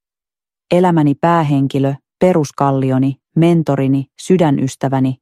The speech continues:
ja seikkailukaverini. Kiitos rohkaisusta ja uskostasi, joka ei koskaan horju. Kiitos myös suoruudesta ja vaativuudesta, jota on vuosien aikana riittänyt. Kiitos, että jaksat jatkuvia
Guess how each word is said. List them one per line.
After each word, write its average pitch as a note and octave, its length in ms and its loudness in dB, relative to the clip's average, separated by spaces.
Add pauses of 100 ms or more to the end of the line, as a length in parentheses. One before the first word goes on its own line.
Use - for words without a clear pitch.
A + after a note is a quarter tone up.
(120)
ja D3 80 -2
seikkailukaverini. C3+ 1120 -4 (1080)
Kiitos G3 400 0
rohkaisusta C#3 800 -4
ja C3+ 160 -2
uskostasi, C3+ 720 -6 (360)
joka D3 240 -2
ei C#3+ 220 -2
koskaan C#3 520 -4
horju. C#3 480 -4 (880)
Kiitos E3 380 -2
myös C#3 300 -2
suoruudesta C#3 720 -2
ja C3+ 180 -2
vaativuudesta, C3+ 920 -4 (380)
jota D3 240 -2
on C#3 220 -2
vuosien C#3+ 480 -2
aikana C3+ 380 -2
riittänyt. B2+ 540 -6 (1040)
Kiitos, G3 440 0
että D3 220 -4
jaksat D#3 500 -2
jatkuvia C#3 540 -2